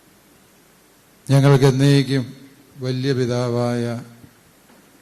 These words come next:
ആദരണീയനായ കർദിനാൾ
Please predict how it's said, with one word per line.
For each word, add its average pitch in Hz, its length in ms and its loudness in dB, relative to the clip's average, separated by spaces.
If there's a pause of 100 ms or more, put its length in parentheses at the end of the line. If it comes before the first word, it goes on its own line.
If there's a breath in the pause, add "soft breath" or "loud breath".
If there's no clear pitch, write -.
(540)
ആദരണീയനായ 127 880 4
കർദിനാൾ 117 760 2